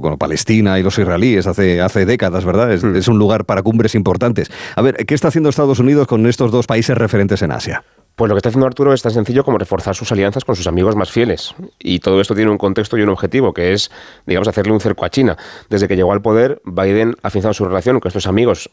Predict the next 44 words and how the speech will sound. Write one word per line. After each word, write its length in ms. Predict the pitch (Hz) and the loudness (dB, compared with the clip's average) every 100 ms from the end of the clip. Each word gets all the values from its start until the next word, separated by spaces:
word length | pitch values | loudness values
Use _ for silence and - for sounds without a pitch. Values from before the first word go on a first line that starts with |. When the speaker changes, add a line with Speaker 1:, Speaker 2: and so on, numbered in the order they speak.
| - | -8
Speaker 2:
en 180 | 87 85 | -6 -2
todo 160 | 98 101 | 0 2
el 60 | |
mundo, 180 | 113 151 | 2 0
especialmente 440 | 101 90 92 90 | -2 -2 0 0
en 40 | 92 | -2
la 60 | |
zona 200 | 90 92 | -2 -2
de 100 | 98 | 0
Asia, 340 | 120 - 151 180 - - _ | 0 0 0 0 -4 -20 _
y 100 | 95 95 | -4 -2
ha 80 | |
acercado 360 | 95 104 104 101 | -2 -2 -2 -2
posturas 360 | 101 147 117 - | -2 -2 -2 -2
o 80 | 104 | -4
llegado 220 | 90 101 | 0 0
incluso 260 | 104 98 92 | 0 -2 -4
a 40 | |
acuerdos 360 | 87 95 95 95 | -2 -2 -2 -2
firmados 540 | 101 95 107 131 - - - - | -2 -2 0 0 -4 -12 -16 -6
con 100 | 85 | -4
Australia, 480 | 92 - 98 107 | -4 -4 0 0
con 220 | - 98 95 | -2 -2 0
India, 260 | 98 104 | 2 0
con 120 | 107 | 0
Filipinas, 460 | 95 95 - 95 95 | -2 -4 -2 0 0
con 140 | - | 0
Vietnam. 320 | 101 92 101 - - - | 0 0 -2 -4 -10 -8
Es 60 | 104 | -4
decir, 240 | 98 90 | 0 -2
todos 160 | - 110 | 0 0
los 100 | 113 | 0
países 220 | 120 117 | -2 -2
que 120 | - | -2
hay 80 | 120 | 0
alrededor 360 | 104 95 95 101 | 2 0 0 0
de 80 | |
China, 180 | 101 123 | -2 -2
si 60 | 131 | 0
nos 100 | 95 | -2
fijamos 300 | 90 101 95 | -2 -2 -2
en 80 | 101 | 0
un 40 | 101 | 0
mapa, 280 | 110 131 | 0 -2